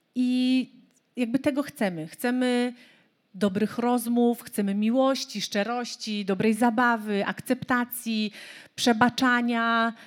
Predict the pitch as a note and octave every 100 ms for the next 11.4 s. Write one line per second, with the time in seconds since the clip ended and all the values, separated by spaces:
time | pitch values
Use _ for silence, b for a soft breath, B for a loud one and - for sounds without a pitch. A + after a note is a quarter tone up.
0 | B - F#3 F#3 F#3 - _ _ _ _
1 | _ _ - - - B3 A#3+ C4 B3 B3
2 | B3 A#3 A3+ A#3 B B B B G#3+ A3+
3 | C4 D4+ B3+ C#4 B3+ D4+ D4 C4 C4+ C4
4 | B3 B3+ - B3+ B3 A#3+ B3+ C4 C4 B3+
5 | A#3+ B3 B3+ A#3+ C4 C4 C4 C4+ B3+ -
6 | A3 - A#3 A#3+ A#3+ A3 E3+ E3 D#3+ E3+
7 | G#3 G3 - C4+ C4+ C4+ B3+ C4+ C4 C4+
8 | C#4+ C4+ - D4 D#4 - C4 B3 A#3+ A3+
9 | - A#3+ D4 E4 E4 B B B - G#3+
10 | G3 A3 C4 C4 B3+ A#3 A#3+ A#3 A#3 G#3+
11 | F3 - - D#3+